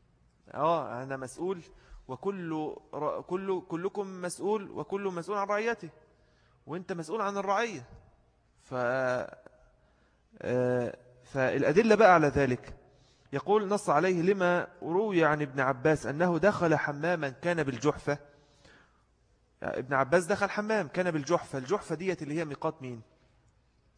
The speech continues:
ميقات أهل مصر اللي هي بقت رابغ دلوقتي. جحفة ديت في القرن الثامن الهجري هجرت بقى، وبقى فيها أمراض وأوبئة، فتركوها وانتقل أهلها لرابغ،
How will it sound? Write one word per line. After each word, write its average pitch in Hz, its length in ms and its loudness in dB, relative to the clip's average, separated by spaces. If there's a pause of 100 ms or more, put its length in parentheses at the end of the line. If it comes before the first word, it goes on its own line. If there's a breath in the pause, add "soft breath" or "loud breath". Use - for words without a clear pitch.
(220)
ميقات 156 300 -4
أهل 147 220 -2
مصر - 440 -8 (520 soft breath)
اللي 123 120 -2
هي 147 40 0
بقت 147 220 0
رابغ 156 220 0
دلوقتي. 120 460 -6 (600 soft breath)
جحفة 151 280 -4
ديت 170 240 -2
في - 60 -18
القرن 165 280 -4
الثامن 160 300 -8
الهجري 175 440 -6 (420 soft breath)
هجرت 170 440 0
بقى، 156 280 2
وبقى 139 200 -2
فيها 151 200 -6
أمراض 143 260 -4
وأوبئة، 139 420 -2 (580 soft breath)
فتركوها 190 600 -2
وانتقل 165 640 -2
أهلها 160 380 2
لرابغ، 131 460 2